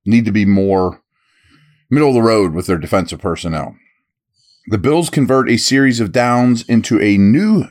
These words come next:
series of downs at the league's third best rate, seventy-seven percent, which is really high. League average is seventy. Uh, Steelers defense allows a conversion of sixty-eight percent, which is only four defenses are better.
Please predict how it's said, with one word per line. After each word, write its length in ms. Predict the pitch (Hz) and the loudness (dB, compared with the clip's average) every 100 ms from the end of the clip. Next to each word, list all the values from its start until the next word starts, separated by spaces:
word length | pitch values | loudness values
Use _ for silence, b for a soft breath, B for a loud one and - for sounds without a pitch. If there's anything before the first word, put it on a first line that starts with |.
| - | -8
series 520 | - 110 98 92 82 | -2 0 2 0 -4
of 120 | 78 | -6
downs 640 | 85 71 71 76 90 - B B B B B - | -4 -2 -2 -4 -6 -8 B B B B B -2
at 240 | 127 127 | 0 0
the 100 | 123 | -2
league's 520 | 113 139 139 127 113 | 0 2 0 -2 -6
third 600 | - - - 127 143 135 | -8 -8 -2 0 0 -2
best 400 | - 104 110 - | -4 -2 -2 -2
rate, 380 | 87 104 - - - - | -2 -2 -2 -6 -20 -8
seventy-seven 840 | - 123 120 113 - 131 123 117 | -2 0 2 0 0 0 2 0
percent, 460 | 113 - 117 123 | -2 -2 -2 -2
which 160 | 113 - | -6 -8
is 100 | 78 | -6
really 300 | 90 110 98 | 0 2 2
high. 280 | 98 92 110 | 0 0 0
League 240 | 110 101 95 | 0 0 0
average 340 | 92 98 82 | 0 -2 -8
is 100 | 69 | -8
seventy. 560 | - 95 85 98 147 _ b b b b b b - | -4 -2 -2 -4 -6 _ b b b b b b -2
Uh, 220 | 98 101 | 0 0
Steelers 420 | - 147 143 123 | 0 0 0 0
defense 400 | 131 131 123 113 | -2 0 -2 -2
allows 340 | 104 107 107 | 0 0 0
a 60 | 98 | -4
conversion 460 | 110 98 98 101 87 | -6 0 0 0 -4
of 80 | |
sixty-eight 680 | - 113 - 107 - 185 147 | -4 -6 -6 -8 -4 -4 -4
percent, 380 | 98 - 69 - | -8 -6 -8 -8
which 200 | 69 87 | -10 -10
is 260 | 87 - - - | -10 -12 -14 -8
only 220 | 113 120 117 | 0 0 0
four 300 | 120 123 113 | 0 0 0
defenses 580 | 120 120 107 95 101 | -2 0 -2 -4 -6
are 60 | 95 | -6
better. 420 | 80 107 - - | -2 -2 -2 -8